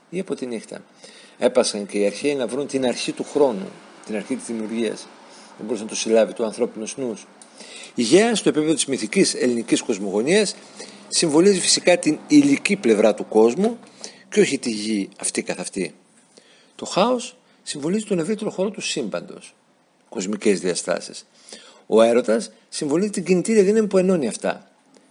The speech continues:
και τα μεταμορφώνει και τα μεταλλάσσει. Αυτό και ονομάζεται και φάνης, από το ρήμα φαίνομαι. Μεταμορφώνει το παν. Ουσιαστικά, όμως, το πρώτο κοσμικό ζεύγος δημιουργίας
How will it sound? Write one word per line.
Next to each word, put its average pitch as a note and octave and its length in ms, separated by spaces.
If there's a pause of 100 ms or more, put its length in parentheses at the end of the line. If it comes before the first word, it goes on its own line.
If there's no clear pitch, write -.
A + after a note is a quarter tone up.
και - 120
τα C#3 100
μεταμορφώνει C3 640
και G3 120
τα D#3+ 100
μεταλλάσσει. C3+ 680 (880)
Αυτό - 160
και G2+ 80
ονομάζεται G2+ 340
και G#2 120
φάνης, G2+ 440
από - 100
το G2+ 60
ρήμα G2 180
φαίνομαι. G2 500 (920)
Μεταμορφώνει E3 540
το - 140
παν. E2+ 340 (540)
Ουσιαστικά, - 400
όμως, G3 300 (320)
το G#2 100
πρώτο D3 260
κοσμικό A2+ 320
ζεύγος G2+ 360
δημιουργίας D3 560